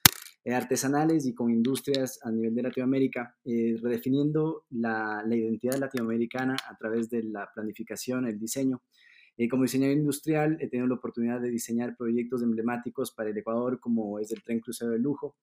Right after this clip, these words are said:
eh, un tren que conecta el, las montañas con el océano y que a través de cuatro vagones cuento un poco de la historia de lo que,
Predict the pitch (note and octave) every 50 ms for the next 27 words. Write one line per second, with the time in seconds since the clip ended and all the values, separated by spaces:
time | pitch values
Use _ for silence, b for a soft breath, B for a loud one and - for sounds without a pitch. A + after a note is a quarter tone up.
0 | _ _ _ _ _ _ - A2+ A2 A2+ A2 A2+ A2 A2+ A#2 A#2 - A#2+ A#2+ A2+
1 | B2+ B2 - A2+ A2+ A#2 A#2 A#2+ - C3 B2 B2 - B2+ A2 G#2+ G2+ G2+ G2 G2
2 | F#2+ F#2+ - - G#2 G2+ G2+ A2 G#2+ G#2 - - B2 C3 C3+ B2 - - - A2
3 | A2 G#2 G2+ G#2+ - - B2+ B2 A#2+ A#2 A#2 A2+ A#2 - - - A2+ G#2+ - -
4 | A#2 A2+ A2+ G#2+ A2+ G2 - A2+ A2 A2 A2+ A2+ A2+ A#2+ A2+ - A#2 A#2 B2 A#2+
5 | A#2 A#2 A#2+ B2+ C3 C3 B2 - - _ _ - C#3 C3 C3 B2 B2+ C3 B2 B2
6 | - - B2+ A#2+ C3 B2 A#2 A2+ - - B2+ A#2+ B2 A#2+ A#2 A2 A2 - - A2+
7 | G#2 -